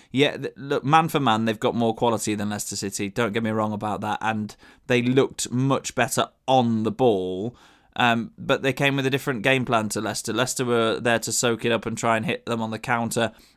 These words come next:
and play quickly through the lines where possible. United were there to keep the ball and did so very confidently. And why shouldn't they be confident? Is it ten games in charge now for Solskjaer? Nine wins and a draw or something like that.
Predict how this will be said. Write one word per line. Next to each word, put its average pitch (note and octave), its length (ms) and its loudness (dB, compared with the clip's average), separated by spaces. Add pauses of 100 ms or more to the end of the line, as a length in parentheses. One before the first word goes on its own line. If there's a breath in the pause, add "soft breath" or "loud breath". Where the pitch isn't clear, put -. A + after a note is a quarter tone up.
(100)
and B2 140 -2
play A#2+ 220 2
quickly A#2 480 -2
through A#2 180 -2
the A2+ 80 0
lines A2 400 0
where A2 220 2
possible. A#2 640 0 (720)
United C3 480 2
were A2 80 0
there A2 100 4
to - 140 -4
keep - 180 -4
the A2 80 -6
ball A2+ 380 2 (260 loud breath)
and B2+ 160 0
did C3 160 2
so C3 220 4
very C3 200 4
confidently. D#3+ 520 2
And C#3 200 -4
why F3+ 160 4
shouldn't G3 240 -2
they F3+ 60 0
be D#3 120 0
confident? A#2 440 -2
Is C3 140 -4
it - 180 -6
ten F#3 220 0
games F3 280 0
in E3 80 -4
charge E3+ 320 4
now B2 140 0
for A#2+ 80 -6
Solskjaer? A#2 500 -2
Nine C3 300 2
wins C3+ 240 -2
and C3 80 -2
a B2+ 60 -2
draw C3+ 240 0
or B2 120 2
something B2+ 380 -4
like B2 200 2
that. A2+ 280 2